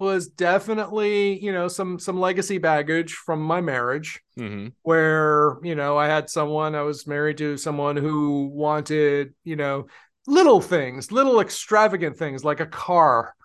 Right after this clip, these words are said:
Speaker 1: You know,
Speaker 2: <laughs>
Speaker 1: that's, that's what she thought were good gifts that
Speaker 2: Uh-huh.
Speaker 1: she was entitled to. And, you know, when I realized that the current gal, like, if I give her, like, a small bar of chocolate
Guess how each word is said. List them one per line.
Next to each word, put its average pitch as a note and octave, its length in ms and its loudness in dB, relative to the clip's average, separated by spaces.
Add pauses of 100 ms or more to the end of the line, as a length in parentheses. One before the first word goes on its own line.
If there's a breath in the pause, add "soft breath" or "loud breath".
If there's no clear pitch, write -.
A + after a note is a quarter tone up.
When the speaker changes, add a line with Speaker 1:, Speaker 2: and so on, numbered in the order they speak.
(600 loud breath)
Speaker 1:
You E3+ 320 0
know, D3+ 460 2
Speaker 2:
<laughs> - 40 -14
Speaker 1:
that's, G#3 300 2
that's A#3+ 240 4
what A3 100 8
she A3 160 0
thought G#3 260 4
were F3+ 140 2
good C#3 280 0
gifts - 600 -8
that C3 160 -4
Speaker 2:
Uh-huh. B2 240 0
Speaker 1:
she E3+ 80 -2
was C#3+ 240 -4
entitled C3+ 720 0
to. A#2+ 260 -6 (580 soft breath)
And, F3+ 500 4
you G3 180 0
know, E3+ 180 4
when F3 140 4
I F3 80 4
realized G3+ 840 6
that E3 320 -2
the E3 120 -12
current A3 340 0
gal, E3 340 0
like, D3+ 300 -6
if F3 160 -8
I F3+ 140 0
give E3+ 220 -2
her, F3 140 -2
like, D3 240 -2 (440)
a D3+ 60 -12
small E3 280 -2
bar D3 280 4
of C3 100 -6
chocolate D#3+ 720 -2